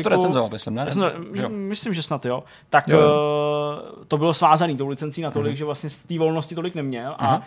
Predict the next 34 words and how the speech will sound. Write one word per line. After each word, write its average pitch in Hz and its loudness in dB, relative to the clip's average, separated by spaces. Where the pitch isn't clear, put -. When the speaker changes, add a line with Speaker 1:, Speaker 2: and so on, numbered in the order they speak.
Speaker 1:
eh, 135 6
moc 147 2
se 160 -4
to 165 2
neumělo 165 4
rozhodnout, 156 2
jako 151 0
pro 156 0
koho 170 0
to 180 0
je 175 2
vlastně 175 -2
určený. 165 -6
Pro 120 -10
ty 131 -4
hardcore 139 0
fanoušky 160 -4
těchto 151 0
z 151 -10
těch 147 -6
her 151 0
od 151 -2
Frontieru, 165 -2
Speaker 2:
Pamatuju 127 2
si - 4
Speaker 1:
nebo 156 6
Speaker 2:
ty 151 6
Speaker 1:
pro - 6
Speaker 2:
dojmy. 151 8
Speaker 1:
lidi, 147 4
kteří 160 2
Speaker 2:
Mhm. - 4
Speaker 1:
mají 151 4
rádi 143 2